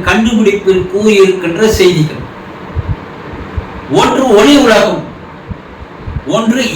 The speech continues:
இருண்ட உலகம். இந்த ஒளி உலகத்தை தான் நம்முடைய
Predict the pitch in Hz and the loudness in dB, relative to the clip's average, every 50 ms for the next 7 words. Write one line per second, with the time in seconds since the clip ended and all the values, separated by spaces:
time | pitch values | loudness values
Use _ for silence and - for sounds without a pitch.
0 | 170 196 208 208 202 196 185 180 175 139 120 117 117 - - - - - - - | 4 6 6 6 4 4 4 2 2 2 0 0 -2 -4 -6 -6 -8 -8 -10 -14
1 | - - - - - - - - - - - - - - - - - - - - | -18 -18 -18 -18 -16 -16 -16 -16 -16 -16 -16 -18 -18 -18 -16 -16 -16 -16 -16 -16
2 | - - - - - 185 185 254 220 185 196 226 269 302 320 302 294 285 262 269 | -16 -14 -16 -14 -10 -6 -4 -2 0 2 2 4 4 6 6 6 6 6 6 4
3 | 254 - 247 233 226 226 226 233 220 - - - - 247 240 220 214 220 226 226 | 2 0 0 0 0 2 2 4 4 4 4 4 4 4 4 2 2 2 2 4
4 | 226 214 | 4 4